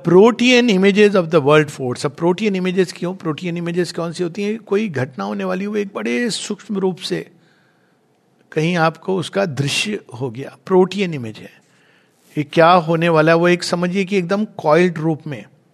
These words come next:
एक, अ, microchip के अंदर protean image, अगर आप कोई तरह से अगर analyze करोगे कि chip के अंदर, computer chip के अंदर क्या coded program, तो कोड के रूप में आएगा,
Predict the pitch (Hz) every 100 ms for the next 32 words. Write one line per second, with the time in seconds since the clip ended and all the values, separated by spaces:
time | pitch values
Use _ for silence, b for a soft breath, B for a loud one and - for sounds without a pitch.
0 | _ _ _ _ _ _ _ - 156 _
1 | - 151 131 127 - 135 151 147 208 160
2 | 175 - 165 143 123 107 - _ _ _
3 | _ _ _ _ 170 170 202 151 147 127
4 | 131 147 147 143 - - 165 156 156 151
5 | 151 151 156 143 143 139 151 - 147 139
6 | 143 131 131 - 143 127 139 135 139 131
7 | 135 131 135 - 127 139 131 135 127 143
8 | 139 139 - 147 151 147 143 127 139 175
9 | 214 185 185 175 190 160 147 139 123 120
10 | -